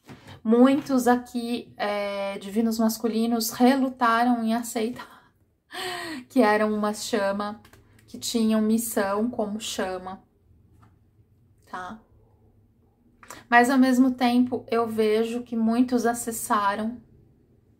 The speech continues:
memórias, informações, imagens, acessos, retrocessos, de que muito dessa negativa era por conta de vidas passadas, tá?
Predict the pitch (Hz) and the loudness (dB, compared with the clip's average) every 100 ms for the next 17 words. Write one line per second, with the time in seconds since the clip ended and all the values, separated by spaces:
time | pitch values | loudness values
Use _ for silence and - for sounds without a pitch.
0 | 208 208 196 214 269 240 240 240 208 196 | -8 -2 0 2 2 4 2 2 -6 -8
1 | 208 - 202 220 220 208 190 190 214 208 | -10 -8 -4 -2 -2 -4 -4 -4 -4 -2
2 | 214 208 196 - - - - - - _ | -4 -4 -10 -14 -14 -16 -20 -20 -20 _
3 | - - - - - - - - - - | -20 -20 -20 -20 -20 -20 -20 -20 -12 -8
4 | 196 - 185 - 220 - - - - 185 | -8 -8 -6 -6 -8 -10 -10 -10 -10 -12
5 | 185 208 185 - - 180 202 - - - | -12 -14 -14 -14 -10 -8 -8 -10 -16 -18
6 | _ _ - - - 202 214 262 247 247 | _ _ -20 -20 -8 -4 2 8 8 8
7 | 269 269 240 247 247 240 214 226 226 - | 4 2 2 2 2 -2 0 -2 -4 -6
8 | 226 220 220 - 208 214 220 - - 220 | -6 -2 -4 -4 -2 -2 -4 -8 -6 -4
9 | 220 220 208 202 208 226 - 247 247 233 | -4 -4 -6 -6 -4 -6 -2 -4 -2 -4
10 | 196 190 202 - - - 196 190 | -2 -4 -8 -12 -14 -12 -10 -10